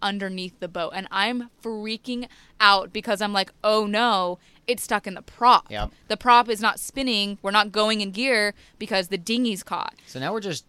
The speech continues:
Speaker 2: drifting.
Speaker 1: We're drifting. Travis has barely pulled the anchor up. He comes walking back, and I'm like, "The dinghy's caught." And he's like,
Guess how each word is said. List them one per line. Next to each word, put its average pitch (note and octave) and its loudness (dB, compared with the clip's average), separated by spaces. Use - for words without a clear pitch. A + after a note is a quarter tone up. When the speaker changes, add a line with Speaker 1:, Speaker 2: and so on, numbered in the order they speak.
Speaker 2:
drifting. C3 -6
Speaker 1:
We're A3 -4
drifting. B3 -4
Travis C#4+ 0
has A3 -6
barely D#4+ 4
pulled C#4 -4
the B3+ 0
anchor G#3 0
up. F3 -2
He G#3+ -10
comes G3 -6
walking A3+ -2
back, F#3+ 0
and G3+ -6
I'm G3 -4
like, G3 -4
"The C#4 -6
dinghy's E4 -4
caught." G#3+ 4
And A3 -2
he's B3+ 0
like, A#3+ 6